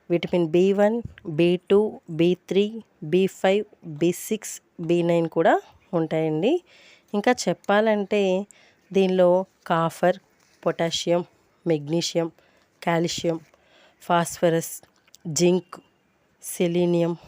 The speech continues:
ఐరన్, ఇంకా ఒమేగా కూడా ఎక్కువగా ఉంటాయి. అలాగే దీని గురించి మనం ఏమున్నాయో తెలుసుకున్నాం కదా, ఇది ఎలా ఉపయోగపడుతుందో తెలుసుకుందాం. దేని దేనికి వాడచ్చో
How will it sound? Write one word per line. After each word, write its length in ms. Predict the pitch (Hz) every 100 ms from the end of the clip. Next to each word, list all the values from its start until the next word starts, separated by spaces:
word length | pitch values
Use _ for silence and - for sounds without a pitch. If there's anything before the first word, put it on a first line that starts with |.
| _ _ _ _ _ 185
ఐరన్, 360 | 165 165 170 170 - - _ _ _ _ _ _ 185
ఇంకా 180 | 175 196 180 165
ఒమేగా 380 | 175 180 175 170 -
కూడా 160 | 170 277 - - - 151
ఎక్కువగా 440 | - 160 147 160 262 _ _ _ _ 165
ఉంటాయి. 280 | 151 160 156 _ _ _ _ 170
అలాగే 400 | 165 185 208 214 190 190 - _ _ _ -
దీని 180 | 196 196 180
గురించి 400 | 180 196 - 190 175
మనం 200 | 175 170 277 - - _ _ - 180
ఏమున్నాయో 480 | 196 208 220 220 226 233
తెలుసుకున్నాం 560 | 175 160 - 180 175 175 170
కదా, 200 | 165 220 311 - - - _ _ _ -
ఇది 200 | 202 220 190
ఎలా 160 | 180 214 240
ఉపయోగపడుతుందో 880 | 190 196 190 190 - 175 170 165 180 349 - - - _ 180
తెలుసుకుందాం. 560 | 151 - - 151 147 175 _ 180 175
దేని 240 | 175 170 170
దేనికి 280 | 170 165 160
వాడచ్చో 420 | 151 147 - 151